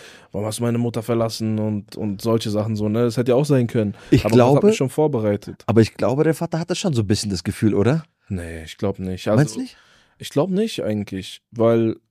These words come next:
Speaker 1: also ich konnte ihm auch sagen, Shoutout Mama auch,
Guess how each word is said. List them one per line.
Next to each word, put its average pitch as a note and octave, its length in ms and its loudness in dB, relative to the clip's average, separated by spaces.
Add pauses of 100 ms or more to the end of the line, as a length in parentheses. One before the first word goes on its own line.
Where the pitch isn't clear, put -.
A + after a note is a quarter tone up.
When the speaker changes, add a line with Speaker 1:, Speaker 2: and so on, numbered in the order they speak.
(200)
Speaker 1:
also A#2+ 160 -2
ich A#2+ 100 -6
konnte E3+ 260 4
ihm E3 100 6
auch B2+ 160 6
sagen, B2 480 2 (340)
Shoutout A#2+ 460 4
Mama B2 240 2
auch, C3 300 -2